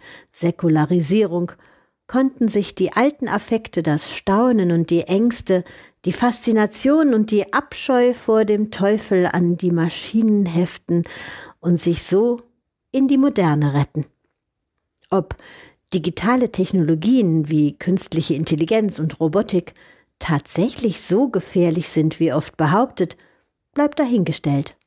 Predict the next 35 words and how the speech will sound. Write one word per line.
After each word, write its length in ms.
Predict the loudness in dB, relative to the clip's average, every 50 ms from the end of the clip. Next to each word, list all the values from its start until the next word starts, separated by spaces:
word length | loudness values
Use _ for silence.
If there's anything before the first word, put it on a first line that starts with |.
| _ _ _ _ _ _ _ _ _ _ _ _ _ _ _ _
Darum 300 | -4 -2 0 2 2 2
ging 180 | 2 2 2 2
es 120 | 0 -2
hier 160 | 0 0 2 2
nicht, 260 | 2 2 0 -4 -8 -18 -20 -20 -8
sondern 320 | -2 0 2 2 4 4 4
nur 140 | 4 2
darum, 560 | 2 0 0 2 0 0 2 2 0 0 0 -4 _ _ _ _ _ _ -4
nicht 300 | -2 -2 -2 -2 -6 -10 _
immer 300 | -4 -2 0 2 2 2
durch 220 | 2 0 -2 -2 -2
die 140 | -4 -4 -4 _ -2
alte 320 | 0 0 0 0 -2 -6
Brille 500 | -6 -6 -4 -2 0 0 0 0 -2 -4 -8 _ _ _ _ _ -8
auf 180 | -6 -6 -4
die 120 | -4 -4 -2
Technik 480 | -2 -2 -2 -2 -2 -4 -4 -4 -4
zu 120 | -4 -4 -4
schauen, 420 | -2 0 0 2 2 2 0 -2 -4 -10 -20 -20 -20 -20 _ _ _ -8
sondern 360 | -2 0 0 2 2 0 0
sie 320 | 2 2 2 2 2 0 -4 _ _ -20
von 300 | -10 -4 -2 -2 -2 -2
Zeit 380 | -4 -6 -6 -4 -4 -4 -4 -4
zu 140 | -6 -6 -4
Zeit 460 | -2 0 0 0 0 -2 -6 -12 -20 _ _ _ _ _ _ _ _ _ _
von 220 | -4 -2 0 2
der 120 | 2 2 2
Nase 460 | 4 2 2 2 2 0 -2 -4 -10
zu 180 | -8 -4 -2 0
nehmen 460 | 2 2 2 0 -2 -4 -8 _ _ _ _ _ _ _ _ _ _ _ _ _ _ -4
und 140 | -2 0 0
auf 120 | 0 0
sie 200 | 0 0 0 0
zu 160 | -2 -8 -12
schauen. 380 | -10 -8 -4 -4 -4 -4 -4 -8